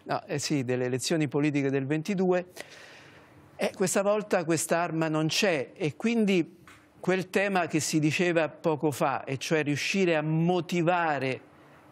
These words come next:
gli elettori, è una delle possibilità di avere un buon risultato, una buona percentuale. Il Movimento cinque Stelle ha un'arma spuntata, perché adesso cerca di dire che un reddito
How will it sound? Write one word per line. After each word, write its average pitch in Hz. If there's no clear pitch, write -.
gli 151
elettori, 151
è 156
una 170
delle 147
possibilità 151
di 151
avere 151
un 147
buon 170
risultato, 143
una 135
buona 151
percentuale. 175
Il 151
Movimento 175
cinque 180
Stelle 185
ha 156
un'arma 151
spuntata, 170
perché 139
adesso 170
cerca 160
di 151
dire 165
che 147
un 156
reddito 156